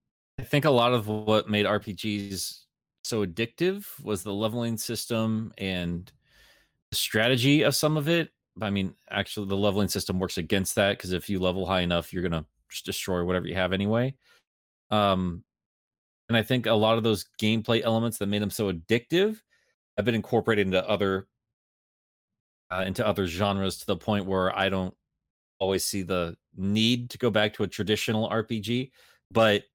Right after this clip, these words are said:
I mean, to give you an idea, like, if we're gonna talk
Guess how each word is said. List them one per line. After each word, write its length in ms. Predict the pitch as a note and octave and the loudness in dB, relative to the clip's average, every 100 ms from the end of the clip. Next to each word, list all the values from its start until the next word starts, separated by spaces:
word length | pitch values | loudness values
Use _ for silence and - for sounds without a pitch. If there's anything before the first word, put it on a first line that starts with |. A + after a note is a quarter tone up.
| _ _ _ _ _ _ _ _ _ - | _ _ _ _ _ _ _ _ _ -2
I 80 | A2 | 2
mean, 100 | A#2+ | 2
to 60 | B2 | 4
give 160 | C3+ | 2
you 80 | C3 | 4
an 60 | A#2+ | 2
idea, 280 | G#2+ A#2 B2 | 2 2 2
like, 180 | G#2+ | 2
if 60 | G2 | 0
we're 60 | A#2+ | -2
gonna 140 | B2+ | 0
talk 260 | C3 A#2+ | 0 0